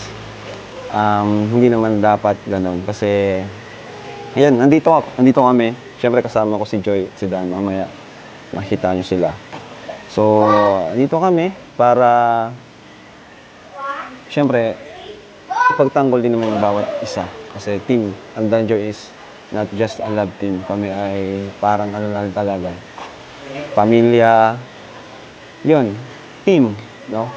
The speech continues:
Team. Isang team na nagkakaisa at may malasakit sa bawat isa.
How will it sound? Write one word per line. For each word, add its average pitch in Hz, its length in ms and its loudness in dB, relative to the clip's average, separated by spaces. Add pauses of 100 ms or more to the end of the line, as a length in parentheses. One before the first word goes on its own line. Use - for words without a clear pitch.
(220)
Team. 127 160 6 (1040)
Isang 123 320 2
team 120 320 4
na 110 80 0
nagkakaisa 104 880 0 (480)
at 101 240 0
may 110 80 0
malasakit 104 640 -2
sa 92 160 -8
bawat 87 320 -4
isa. 82 240 -14